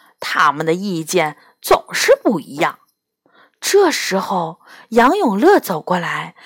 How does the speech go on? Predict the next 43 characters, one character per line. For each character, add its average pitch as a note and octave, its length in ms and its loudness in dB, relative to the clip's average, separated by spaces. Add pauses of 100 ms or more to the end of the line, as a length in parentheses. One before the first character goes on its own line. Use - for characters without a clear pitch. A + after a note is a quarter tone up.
(160)
拉 G3+ 220 0
了 F#3+ 120 -4
拉 F#3+ 220 0
我 E3+ 60 -2
的 F3+ 100 -8
袖 G#3 380 -2
子。 - 280 -16 (680)
“真 A#3 260 -2
奇 - 200 -2
怪， - 320 -8 (400)
妖 G#3+ 200 6
精 G3+ 160 -2
们 D3+ 260 -6
都 C#4+ 160 2
往 G#3 200 2
一 D#3+ 140 -8
个 D#4+ 100 4
方 C4+ 180 0
向 F3+ 220 -4
跑 C#3 260 -4
了。” C#3 220 -12 (760)
我 A3 60 -8
朝 - 220 -2
四 D#4+ 200 -2
周 E4 220 2
一 C4+ 100 -4
看， C4 440 -4 (440)
刚 A4+ 240 0
才 F#3 480 -6 (260)
还 F#3+ 200 0
在 F3+ 320 2
宝 E3+ 280 4
相 G3 240 2
花 A#3 280 -2
街 B3 240 4
上 G3+ 300 2 (340)
闹 D#4+ 180 8
翻 F4 300 4
天 F#4+ 200 0
的 C#4+ 120 2
妖 E4 260 6
精 B3+ 240 -2
们， F3 200 -4